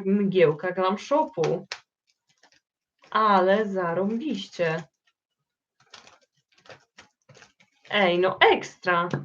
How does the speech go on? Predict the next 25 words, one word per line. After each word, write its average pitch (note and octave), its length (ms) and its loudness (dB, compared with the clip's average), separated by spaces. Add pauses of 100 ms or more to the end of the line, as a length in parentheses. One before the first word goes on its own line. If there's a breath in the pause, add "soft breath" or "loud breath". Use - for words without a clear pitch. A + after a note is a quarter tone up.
(340)
Słuchajcie, F3+ 840 0 (140)
ja G3+ 120 -4
słyszałam G3+ 460 -2
bardzo F#3+ 280 0
fajne G3 360 -2
opinie G3+ 360 -4
o F3 120 -4
tym F#3 360 -4 (300)
produkcie, F3+ 800 -4 (400)
że F#3+ 120 -8
to G3+ 140 -4
jest G3+ 220 -4
jak G#3 200 -6
taki G#3 640 -6 (960)
ten, E3+ 440 -2 (500)
jak F#3 160 -12
to - 60 -20
się F#3+ 120 -10
nazywa? F3+ 500 -6 (1700)
No G#3+ 80 -12
i G#3+ 100 -8
oczywiście - 440 -14
zapomniałam, G#3 640 -6
nie? F#3+ 240 -8 (220)
Mm. F#3+ 520 -6